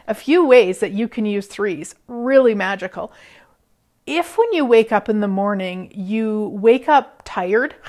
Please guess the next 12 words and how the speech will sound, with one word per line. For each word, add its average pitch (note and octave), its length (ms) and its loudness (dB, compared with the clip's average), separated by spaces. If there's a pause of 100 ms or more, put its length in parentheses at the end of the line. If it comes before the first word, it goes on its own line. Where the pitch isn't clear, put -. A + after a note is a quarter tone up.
(140)
<laughs> F4 120 -4 (1600)
you B3 240 2
can A4 200 -2
actually A#3 520 -2
do G#3+ 240 -4
ten C4 600 -4 (100)
of A3 220 4
the G#3+ 100 2
threes, G#3+ 540 -8
like, G3+ 160 -4
just G3+ 220 -4
contribute. A3+ 680 -2